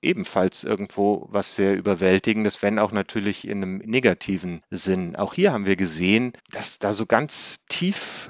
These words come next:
verwurzelte und mächtige moralische Regungen auf einmal auftauchen.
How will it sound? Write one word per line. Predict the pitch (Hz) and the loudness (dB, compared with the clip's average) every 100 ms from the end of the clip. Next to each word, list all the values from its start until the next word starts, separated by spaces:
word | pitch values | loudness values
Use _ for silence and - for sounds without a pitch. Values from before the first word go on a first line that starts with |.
| - | -16
verwurzelte | - 123 95 117 175 - 123 - | 0 2 4 4 4 2 0 2
und | 92 - | -2 -2
mächtige | 92 117 - - 101 98 90 87 | 0 0 0 -4 2 2 2 0
moralische | 98 92 90 107 117 - 98 | -2 4 6 6 4 0 0
Regungen | 101 135 110 95 87 90 | 2 2 2 0 0 -2
auf | 92 - | -4 -2
einmal | 92 90 90 90 87 90 - - | -2 0 4 4 4 2 -4 0
auftauchen. | 104 - - - 85 - 90 80 | 0 0 -8 -6 -6 -8 -14 -16